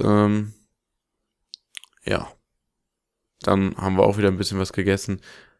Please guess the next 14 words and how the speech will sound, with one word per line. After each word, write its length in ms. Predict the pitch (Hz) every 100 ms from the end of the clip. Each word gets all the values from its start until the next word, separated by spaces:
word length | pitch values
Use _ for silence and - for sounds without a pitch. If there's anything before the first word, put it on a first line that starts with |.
| _
Ah, 200 | 120 101
jetzt 140 | 90 -
ist 60 |
natürlich 280 | 95 87 95
auch 40 | 92
noch 120 | 85
meine 160 | 85
Fackel 260 | 82 143 156
kaputt. 460 | 147 123 131 - -
Wunderbar. 720 | 95 92 85 85 95 120 139 - -
So 140 | 104
soll 180 | 120 127
das 180 | 110 101
sein. 360 | 101 113 123